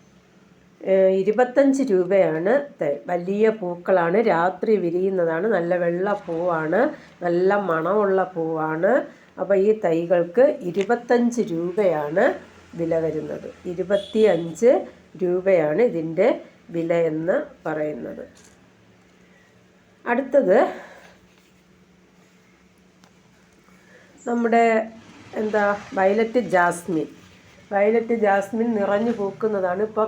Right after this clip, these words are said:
കാലാവസ്ഥയെല്ലാം മാറി, മഴ, എപ്പോഴും മഴയാണ്. കാലാവസ്ഥ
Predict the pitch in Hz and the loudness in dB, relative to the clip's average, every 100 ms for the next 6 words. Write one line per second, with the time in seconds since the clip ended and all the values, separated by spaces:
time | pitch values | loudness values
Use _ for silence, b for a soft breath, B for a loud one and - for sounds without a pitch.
0 | 214 190 196 202 202 196 208 190 185 190 | 0 0 0 0 -2 -2 2 4 4 2
1 | 190 175 175 190 254 269 B B _ - | 2 0 2 2 2 0 B B _ 0
2 | 190 196 196 196 190 - _ _ - 202 | 2 4 4 2 -2 -8 _ _ -10 -6
3 | - 208 208 214 196 180 180 202 165 165 | -2 2 2 2 2 2 4 2 2 2
4 | 196 269 - 196 190 208 202 - | 2 0 -4 -2 0 2 0 -2